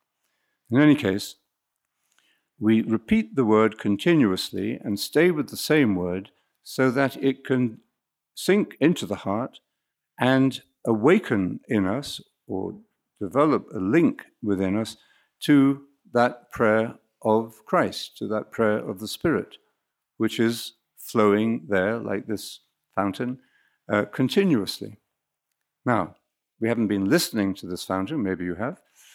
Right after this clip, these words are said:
but we haven't been listening to this fountain, but it's been flowing all this time. So in the same way, we may not always be conscious, fully conscious of this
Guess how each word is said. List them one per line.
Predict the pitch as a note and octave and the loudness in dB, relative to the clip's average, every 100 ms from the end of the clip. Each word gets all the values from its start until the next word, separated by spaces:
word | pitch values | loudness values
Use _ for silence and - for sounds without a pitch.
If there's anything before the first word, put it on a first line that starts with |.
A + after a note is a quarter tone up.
| _ _ _ - | _ _ _ -4
but | A2+ | 0
we | C3 | 2
haven't | D3+ | 2
been | C3 A#2 | 2 4
listening | D3+ F3 C3 A2 G2+ | 4 2 0 0 0
to | G2+ | -6
this | G2 - | -10 -6
fountain, | F#2+ F2 - C#3 E3 D#3 | -6 -6 -8 -10 -10 -10
but | B2 | -6
it's | C#3+ C#3+ | -6 -4
been | D#3+ D3+ D3 _ _ _ _ _ | -2 -2 -4 _ _ _ _ _
flowing | - G3+ C#3 F#2+ | 0 4 4 4
all | G2+ | 0
this | F#2+ F#2 | -2 -8
time. | - G2 G2 - _ _ _ _ _ _ _ | -10 -10 -10 -14 _ _ _ _ _ _ _
So | - B2+ | -4 2
in | A#2+ | 2
the | A2+ | 2
same | - E3+ B2+ | 2 4 4
way, | G#2 A2 D#3 - _ _ _ _ - | 4 2 0 -6 _ _ _ _ -4
we | |
may | A2 A#2 | 0 2
not | A2+ A#2 - - | 2 0 -4 -2
always | B2+ A#2+ A2+ G#2 | 4 4 4 2
be | - G#2+ | 0 0
conscious, | - F3+ G#3+ - G2 - | 0 0 0 0 -6 -4
fully | D#3+ A2+ | 0 0
conscious | G2+ E3 G#3+ - - - | 0 -2 -2 -4 -6 -6
of | D#3 F2 | -10 -8
this | F#2+ - - | -10 -10 -16